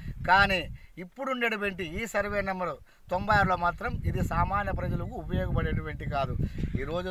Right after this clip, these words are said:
దాదాపు ఇంత ఎత్తైన ప్రాంతము, చుట్టూ కొండ ప్రాంతము, ఎక్కడ కానీ ఏమే కానీ వెంట అనుకూలమైన పరిస్థితి లేదు. ఈరోజు కదిరిలోకి రావాలంటే ఇక్కడి నుంచి దాదాపు వీళ్ళకి అరగంట ప్రయాణం పడుతుంది. ఒక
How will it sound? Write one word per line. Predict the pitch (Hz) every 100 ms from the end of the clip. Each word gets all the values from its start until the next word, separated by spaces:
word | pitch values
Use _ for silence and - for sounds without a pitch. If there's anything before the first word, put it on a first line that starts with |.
| 170
దాదాపు | 165 180 175 185 151 - 156
ఇంత | 165 175 139 143
ఎత్తైన | 151 185 185
ప్రాంతము, | 170 170 165 156 -
చుట్టూ | 180 202
కొండ | 190 180 185 180
ప్రాంతము, | 185 185 175 143 - - - - - 156
ఎక్కడ | - 196 208
కానీ | 196 185
ఏమే | 196 202
కానీ | 190 190
వెంట | 190 185
అనుకూలమైన | 180 180 196 190 185 175
పరిస్థితి | 180 170 185
లేదు. | 180 165 - - - 143
ఈరోజు | 165 190 185 175
కదిరిలోకి | 170 185 185 185
రావాలంటే | 180 180 175 233 180
ఇక్కడి | - 180
నుంచి | 185 196
దాదాపు | 170 170 185 175
వీళ్ళకి | 175 170
అరగంట | 160 156 156 147
ప్రయాణం | 151 170 156
పడుతుంది. | 147 143 151 143 - - -
ఒక | -